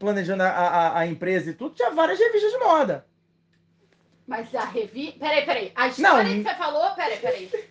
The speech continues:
Speaker 2: A história que você falou foi um homem que tava com uma revista que ele ia devolver pra outro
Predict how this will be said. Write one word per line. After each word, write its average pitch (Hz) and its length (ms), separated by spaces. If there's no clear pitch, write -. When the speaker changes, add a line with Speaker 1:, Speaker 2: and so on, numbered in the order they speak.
Speaker 2:
A 262 140
história 403 580
que 440 60
você 339 320
falou 240 560
foi 311 200
um 370 160
homem 370 720
que 523 140
tava 302 320
com 330 100
uma 320 160
revista 254 640
que 349 80
ele 294 120
ia 294 120
devolver 339 460
pra 349 160
outro 523 320